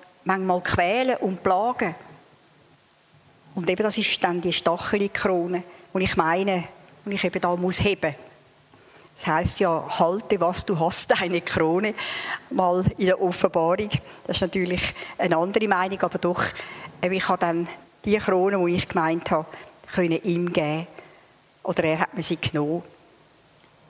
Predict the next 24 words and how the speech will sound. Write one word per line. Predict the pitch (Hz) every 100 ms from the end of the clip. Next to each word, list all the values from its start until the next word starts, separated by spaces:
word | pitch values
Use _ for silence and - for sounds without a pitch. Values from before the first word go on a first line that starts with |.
| -
Und | 208 190 185 - - -
gleichzeitig | 214 294 - 277 254 254
habe | 226 208
ich |
aber | 202 196
auch | 180
dürfen | 180 180 185
merken, | 170 170 - - 214 - - - - - - - - -
dass | 180 - - - - - - - -
auch | 175 165 170 -
eine | 180
gewisse | - 185 - 196 -
Heilung | 156 175 196 180 - - - - - - -
geschehen | - 165 165 185
ist. | - - - - _ _ _ _ _ _ _ _ _ _ _ _ _ _ _ _ _ _ _ -
Und | 190
ich | -
denke, | 190 208 - 202 -
Jesus | 175 175 202 -
möchte | 180 - 185
uns | 170 - - -
immer | 175 180 180
wieder | 180 170
überraschen. | 165 - 151 156 151 - -